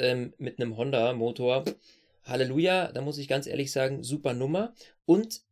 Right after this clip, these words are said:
hat dadurch natürlich auch bewiesen, es funktioniert und man kann mal schnell eben zu Red Bull kommen.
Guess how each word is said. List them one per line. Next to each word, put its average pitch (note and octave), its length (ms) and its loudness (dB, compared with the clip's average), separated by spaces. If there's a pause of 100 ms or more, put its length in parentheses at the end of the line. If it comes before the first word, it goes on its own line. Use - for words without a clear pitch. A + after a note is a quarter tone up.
(140)
hat D#3 240 -2
dadurch D3 220 2
natürlich C#3 280 -4
auch A#2 80 -8
bewiesen, D3+ 500 -4
es - 160 -4
funktioniert C3 560 -6
und A#2+ 240 -8
man C#3 140 -10
kann C3 200 -8
mal B2 140 -2
schnell B2 440 -2
eben B2+ 260 -6
zu C3 160 -10
Red C#3+ 160 -2
Bull F#3 160 6
kommen. C3 340 0